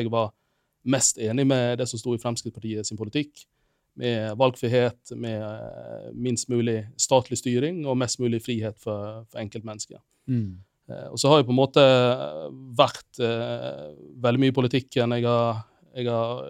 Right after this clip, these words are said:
Speaker 1: også vært ansatt. Jeg kom inn som, eh, inn i styret i F P U, ungdomspartiet her i Bergen. Eh, ganske tidlig at jeg meldte meg inn i F R P, og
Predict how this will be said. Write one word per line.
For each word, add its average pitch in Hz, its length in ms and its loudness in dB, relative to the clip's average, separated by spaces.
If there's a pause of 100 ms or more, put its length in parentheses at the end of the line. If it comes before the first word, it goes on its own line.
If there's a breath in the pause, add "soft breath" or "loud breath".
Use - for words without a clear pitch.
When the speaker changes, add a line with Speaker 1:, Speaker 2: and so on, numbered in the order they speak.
Speaker 1:
også 123 240 0
vært - 140 -4
ansatt. - 580 0 (180 soft breath)
Jeg 127 140 -2
kom 139 180 4
inn 131 320 4
som, 120 300 0
eh, 123 320 -2
inn 135 120 2
i 120 40 2
styret 127 460 2
i - 20 0
F - 160 -8
P 135 120 -2
U, 139 120 2
ungdomspartiet 123 640 -2
her 120 100 0
i 113 40 0
Bergen. 123 420 -4 (580)
Eh, 127 120 -6
ganske 123 260 0
tidlig 127 260 0
at 110 100 -6
jeg 117 200 0
meldte 117 220 -2
meg 131 100 0
inn 120 140 0
i 117 100 -6
F 107 120 -14
R 110 40 -6
P, 135 220 0
og 113 500 -4